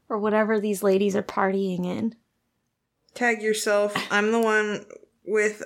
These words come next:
Speaker 2: uh, her eyes bugging out at the top to the right. <laughs> What the
Speaker 1: Mm.
Speaker 2: fuck?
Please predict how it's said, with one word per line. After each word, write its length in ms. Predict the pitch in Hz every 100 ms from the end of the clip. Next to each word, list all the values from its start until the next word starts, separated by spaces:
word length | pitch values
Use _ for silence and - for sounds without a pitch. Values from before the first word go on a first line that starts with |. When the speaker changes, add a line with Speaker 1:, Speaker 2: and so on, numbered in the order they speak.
| -
Speaker 2:
uh, 440 | 165 165 160 147 -
her 180 | 214
eyes 340 | 156 180 175 180
bugging 440 | - 151 147 123
out 200 | 123 147
at 120 | 135
the 60 | 156
top 400 | - 180 151 - 269 294 214
to 80 | -
the 120 | -
right. 400 | 123 113 135 151 -
<laughs> 40 | - - - - 1077 1077 1077 1077 1077 - - - 294 - _ 311 - - -
What 300 | - 220 262
the 140 | 247 233
Speaker 1:
Mm. 40 |
Speaker 2:
fuck? 1120 | - 339 480 - - - 294 - 440 - 254